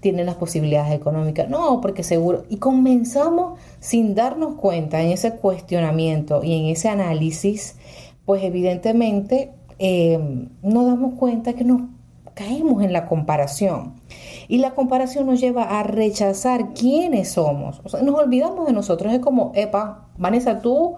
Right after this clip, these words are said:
lo que tú eres y lo que tú tienes, no vale. Vale eso que esa persona estoy viendo y la idealizo y me olvido de mí". Entonces, ¿qué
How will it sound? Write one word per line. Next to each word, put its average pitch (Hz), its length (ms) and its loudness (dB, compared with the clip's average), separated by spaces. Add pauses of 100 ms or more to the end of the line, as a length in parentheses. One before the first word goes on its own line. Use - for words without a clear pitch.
(300)
lo 240 180 2
que 247 120 2
tú 320 220 2
eres 190 240 2
y 214 80 0
lo 214 120 0
que 240 140 0
tú 339 340 -2
tienes, 453 580 0 (500)
no 196 140 2
vale. 127 320 -4 (840)
Vale 214 440 -2
eso 220 280 0
que 214 100 0
esa 202 220 -2
persona 190 280 -2
estoy 180 200 -4
viendo 220 300 2
y 202 40 2
la 180 120 2
idealizo 226 880 0 (360)
y 202 120 0
me 190 140 4
olvido 196 540 2
de 147 160 0
mí". - 280 -8
Entonces, 254 400 -4
¿qué 285 200 2